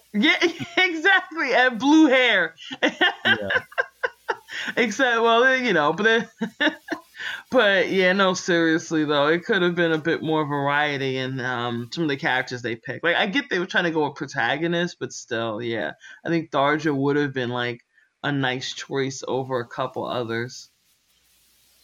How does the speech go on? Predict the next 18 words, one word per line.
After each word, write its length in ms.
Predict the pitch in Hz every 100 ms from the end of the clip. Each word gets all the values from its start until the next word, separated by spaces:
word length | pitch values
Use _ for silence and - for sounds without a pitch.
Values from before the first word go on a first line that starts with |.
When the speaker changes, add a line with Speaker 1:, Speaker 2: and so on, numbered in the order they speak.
| _ _
Speaker 2:
Yeah, 360 | 160 190 180 131
yeah, 300 | 139 139 113
at 120 | 139
least 400 | 156 147 175 -
it 20 |
would 80 | 131
have 100 | 101
been 160 | 98 92
interesting. 480 | 90 90 - 87
I 100 | 101
guess 200 | 120 175
they 80 | 175
got, 320 | 147 120 113
like, 180 | 120 120
what's, 260 | 165 - -
what's 160 | 147 -
that 180 | 160 120
dude? 380 | 107 101 95